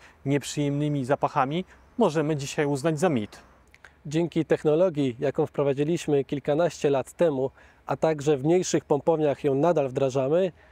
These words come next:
Speaker 2: przykre zapachy przy przepompowniach to już mit. Podczas akcji edukacyjnych, kiedy dzieci odwiedzają Słów Jagiellońska z szkół w Legionowie i nie tylko,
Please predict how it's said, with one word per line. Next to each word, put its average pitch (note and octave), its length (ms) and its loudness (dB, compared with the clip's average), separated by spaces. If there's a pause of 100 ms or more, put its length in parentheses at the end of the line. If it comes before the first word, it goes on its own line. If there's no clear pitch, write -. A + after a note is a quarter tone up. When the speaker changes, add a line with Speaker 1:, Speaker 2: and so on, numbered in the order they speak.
(240)
Speaker 2:
przykre E3 560 0
zapachy D3+ 600 0
przy - 280 -6
przepompowniach C3+ 760 -2
to - 120 -4
już C3 200 -2
mit. A2+ 240 -8 (180)
Podczas - 600 0 (120)
akcji D#3 400 0
edukacyjnych, C3+ 800 0 (180)
kiedy C#3 240 0
dzieci C#3+ 360 0
odwiedzają C3 520 0
Słów - 260 -2
Jagiellońska C3 600 0 (420)
z C3 420 0
szkół C#3+ 440 -2 (200)
w C3 60 -8
Legionowie C#3 480 0
i C#3 80 0
nie C3+ 120 2
tylko, D#3 460 0